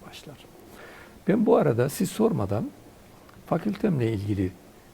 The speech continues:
kısa bir bilgi vermek istiyorum. E, fakültem Türkiye'de ilk olarak kurulan vakıf üniversitesi fakültesidir.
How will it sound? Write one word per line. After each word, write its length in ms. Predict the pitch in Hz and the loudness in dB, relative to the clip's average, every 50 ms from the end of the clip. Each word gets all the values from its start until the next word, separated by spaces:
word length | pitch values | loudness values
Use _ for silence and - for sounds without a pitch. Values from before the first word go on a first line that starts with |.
| - - - - - | -20 -20 -20 -20 -14
kısa 300 | - - - - 135 120 | -8 -2 2 2 2 2
bir 180 | 120 113 110 | 0 -2 -2
bilgi 340 | 110 113 104 113 123 107 92 - - - - - | -2 -2 -2 0 0 0 0 -2 -8 -6 0 2
vermek 360 | 117 101 104 95 87 - - | 2 2 2 -2 -6 -6 -8
istiyorum. 480 | - - - - 110 87 82 127 214 254 - - - - - - - - - - - - - - - - - - - - - - - - - | -12 -10 -6 -4 -4 -2 -2 -2 -4 -6 -8 -14 -20 -20 -20 -20 -20 -20 -20 -20 -20 -20 -20 -20 -20 -20 -20 -20 -20 -20 -20 -20 -18 -12 -8
E, 180 | 185 120 107 104 98 - | -4 -4 -4 -4 -4 -6
fakültem 440 | 151 143 - 208 190 - 175 202 | -6 -6 -6 -6 -2 -2 -2 -2
Türkiye'de 580 | 202 - 175 160 - - 175 151 123 127 139 254 - - - - - - - - - - - - - - | 0 -2 -4 -2 0 2 2 4 4 2 0 -2 -4 -10 -20 -20 -20 -20 -20 -20 -20 -20 -20 -10 -2 0
ilk 180 | 226 - - - - - - - - | 0 0 0 -4 -12 -20 -12 -4 -2
olarak 320 | 120 113 110 101 98 90 - - - | 0 0 2 0 0 -4 -6 -10 -4
kurulan 420 | - 139 120 104 95 110 175 262 320 - - - - - - - - | -2 -2 -2 -2 -2 -4 -4 -6 -6 -10 -14 -20 -20 -20 -18 -8 -2
vakıf 380 | 127 127 131 - - 208 - - - | -2 -2 0 0 -4 -4 -4 -4 -6
üniversitesi 680 | 123 110 110 107 101 95 92 - - - - - 113 | -4 -2 0 0 0 -2 -2 -4 -8 -8 -8 -8 -12
fakültesidir. 800 | - - 92 - - 98 - - - - - - - 107 110 | -10 -10 -12 -12 -12 -14 -12 -12 -12 -12 -12 -16 -16 -16 -18